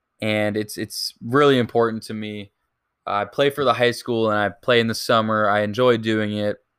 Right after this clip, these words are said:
I also love numbers. I love math. Uh, all baseball players are smart, so it, you know, it totally makes sense,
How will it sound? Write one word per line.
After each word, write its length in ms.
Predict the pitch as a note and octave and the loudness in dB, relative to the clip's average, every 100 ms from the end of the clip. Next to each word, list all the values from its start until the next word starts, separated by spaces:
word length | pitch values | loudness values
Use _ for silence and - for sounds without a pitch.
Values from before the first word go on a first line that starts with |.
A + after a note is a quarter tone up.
| _ _ _ _ _ _ _ - | _ _ _ _ _ _ _ 2
I 80 | |
also 260 | B2 C3 C#3 | 4 4 0
love 320 | B2 B2+ B2 | 2 2 2
numbers. 760 | A2+ A#2 A#2 A#2 A#2 A#2 - - _ _ _ _ _ _ _ _ _ | 0 -2 -2 -2 -2 -4 -10 -20 _ _ _ _ _ _ _ _ _
I 80 | G#2+ | -2
love 320 | A2+ B2 A2+ | 4 2 2
math. 520 | G#2+ G#2+ G#2+ G#2 G#2 _ _ _ _ G#2+ | 0 0 0 -2 -4 _ _ _ _ -12
Uh, 360 | G#2 G2+ G2 F#2+ | -10 -8 -8 -10
all 280 | - A2+ C3 | 0 4 4
baseball 380 | A#2 A#2+ A#2+ A2+ | 4 2 2 0
players 300 | A#2+ A2+ G#2 | 2 0 -2
are 60 | |
smart, 400 | G#2 - G#2+ G2+ | -6 -4 -2 -2
so 180 | - G2+ | -4 -2
it, 120 | G2+ - | -4 -6
you 160 | G#2+ | -8
know, 140 | G#2 G#2 | -4 -4
it 100 | G2+ | -4
totally 320 | B2 B2 A#2 | -2 0 0
makes 320 | A2 G#2 - | -2 -6 -6
sense, 480 | A#2 G#2 G2 - | -4 -4 -6 -14